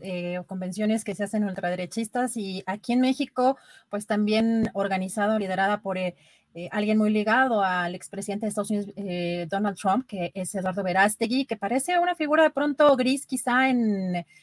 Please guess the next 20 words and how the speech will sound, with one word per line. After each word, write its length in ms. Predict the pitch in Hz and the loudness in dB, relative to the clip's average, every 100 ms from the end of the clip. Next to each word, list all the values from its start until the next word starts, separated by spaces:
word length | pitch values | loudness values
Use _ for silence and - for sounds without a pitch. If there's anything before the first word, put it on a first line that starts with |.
| _ | _
cuando 240 | - 190 190 | -4 -2 0
la 100 | 190 | 0
ves 160 | 214 | 2
en 100 | 247 | 2
entrevistas, 800 | 247 214 185 196 226 - 196 185 - | 4 4 2 0 -2 0 -2 -2 -4
pero 400 | 190 190 190 190 _ _ _ | -2 0 0 -2 _ _ _
pues 160 | 190 - | -12 -4
no, 640 | 208 226 233 233 226 214 | 0 2 4 4 4 2
n-, 180 | 185 208 - | 0 -4 -4
las 200 | 202 202 | -2 -2
reuniones 460 | 202 208 233 262 - | 0 0 0 0 -2
que 120 | 220 | -6
de 80 | 190 | -4
pronto 300 | 214 226 247 | -4 -4 -4
se 140 | 214 | -4
ven 540 | 190 214 226 214 202 - | -2 0 2 0 -2 -4
en 180 | 175 175 | -6 -4
las 140 | 180 | -2
redes 200 | 202 220 | -2 -2
sociales 880 | 208 - 202 196 214 208 185 - | -4 -2 0 2 2 2 0 -4